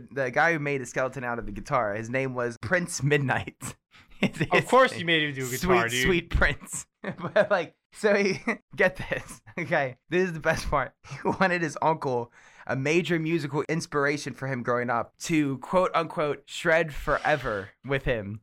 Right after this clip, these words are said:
Speaker 1: Therefore, why not <laughs> turn his body into an instrument?
Speaker 2: It's all legal.
Speaker 1: Uh, he,
Speaker 2: You
Speaker 1: oh.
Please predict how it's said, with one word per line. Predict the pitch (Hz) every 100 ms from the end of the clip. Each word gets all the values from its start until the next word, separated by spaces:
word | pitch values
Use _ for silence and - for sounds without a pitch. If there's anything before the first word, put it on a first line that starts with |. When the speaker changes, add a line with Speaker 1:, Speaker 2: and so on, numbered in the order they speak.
| -
Speaker 1:
Therefore, | 170 170 - 170 156 143 -
why | 135 160 175
not | 175 165 151 -
<laughs> |
turn | - - 196 220 143
his | 208 -
body | - - 196 180 170 160 160
into | 165 - 156
an | 151
instrument? | 123 139 - - 139 _ -
Speaker 2:
It's | 110 -
all | 127
legal. | 139 120 104 92 -
Speaker 1:
Uh, | 156 156 147
he, | 196
Speaker 2:
You | 170 147
Speaker 1:
oh. | 160 165 127